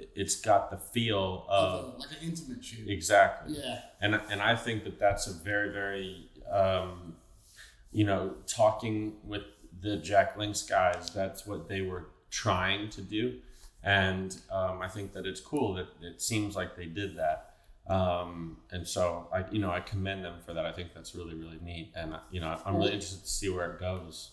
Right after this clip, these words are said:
Speaker 2: Well, let's talk about the other aspect of Jack Links, and of course that's the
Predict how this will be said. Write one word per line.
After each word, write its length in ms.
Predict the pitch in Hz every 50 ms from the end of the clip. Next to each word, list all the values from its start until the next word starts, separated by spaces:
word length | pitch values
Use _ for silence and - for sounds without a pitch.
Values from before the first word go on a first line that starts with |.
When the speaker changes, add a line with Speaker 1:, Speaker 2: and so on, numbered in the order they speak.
| - - -
Speaker 2:
Well, 200 | 170 175 196 214
let's 120 | 208 208
talk 280 | - - 214 196 185 190
about 440 | 175 165 170 170 170 165 - - 156
the 100 | 156 156 - 151
other 360 | 165 165 170 165 165 - - - - - - - - - - 143
aspect 480 | 147 143 139 - - 143 135 127 -
of 80 | 131 117
Jack 240 | - 131 135 135 131 -
Links, 220 | 127 123 120 123 123
and 120 | 123 123
of 80 | 123 -
course 220 | - 139 127 -
that's 240 | - 135 127 - -
the 120 | - 113